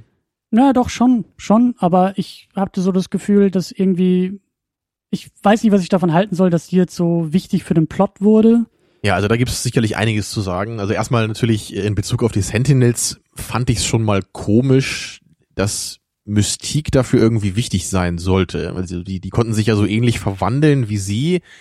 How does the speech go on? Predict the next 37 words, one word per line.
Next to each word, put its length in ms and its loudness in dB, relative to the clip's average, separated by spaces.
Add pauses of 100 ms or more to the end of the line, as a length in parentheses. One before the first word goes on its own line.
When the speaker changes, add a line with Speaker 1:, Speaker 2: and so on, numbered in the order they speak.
(360)
Speaker 2:
äh, 200 -2
nur 200 4
ergibt 180 2
Speaker 1:
Oder 40 2
Speaker 2:
es 60 0
für 60 4
Speaker 1:
anpassen 520 4
Speaker 2:
mich, 100 2
Speaker 1:
wie 80 4
sie. 360 0
Speaker 2:
Genau, 280 2
aber 80 2
es, 160 -6
es 140 -14
ergibt 200 -8
für 80 -2
mich 140 -2
irgendwie 160 -2
nicht 80 -2
so 80 -2
richtig 240 -6
Sinn, 480 0
weil, 560 0
ähm, 320 -10
Rogue 400 2
ist 100 -8
ja 80 -2
diejenige, 500 -2
die 160 -6
die, 220 -2
äh, 260 -6
Fähigkeiten 600 0
von 200 -8
anderen 220 -4
Mutanten 380 -4
kopieren 520 -2
kann. 320 -12